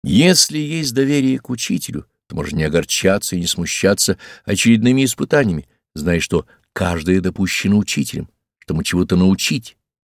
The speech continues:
чему-то весьма нужному и неотложному, чего невозможно усвоить, если освободить от испытаний. Кто говорит, что испытания лёгкие? Знаем, насколько они бывают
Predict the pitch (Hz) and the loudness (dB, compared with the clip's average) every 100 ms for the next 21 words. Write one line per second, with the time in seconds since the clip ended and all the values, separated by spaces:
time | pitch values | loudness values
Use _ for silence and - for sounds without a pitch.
0 | _ - 85 82 87 80 90 90 87 110 | _ -8 -6 -2 0 0 2 2 6 4
1 | 98 107 104 104 110 - 78 131 80 71 | 4 4 6 6 4 2 2 2 -2 -8
2 | _ _ _ - 82 78 78 73 90 95 | _ _ _ -6 -2 0 0 2 2 2
3 | 90 85 - 95 98 92 - 95 - - | 0 -2 2 2 2 0 -2 -2 -4 -20
4 | - - 92 95 90 95 - - 113 - | -12 -4 -2 2 0 0 -4 -6 -4 -4
5 | 120 143 120 101 _ _ _ _ _ _ | -4 -4 -6 -10 _ _ _ _ _ _
6 | _ _ _ - - 101 95 104 101 - | _ _ _ -14 0 2 4 4 2 0
7 | 107 - 98 113 101 95 92 127 - - | 0 0 0 2 2 2 2 0 -2 -20
8 | - _ _ _ _ _ _ _ _ - | -20 _ _ _ _ _ _ _ _ -8
9 | 80 82 98 113 120 113 110 - 113 110 | -2 2 4 4 4 4 2 2 -2 2
10 | 110 107 107 113 113 | 2 4 6 6 4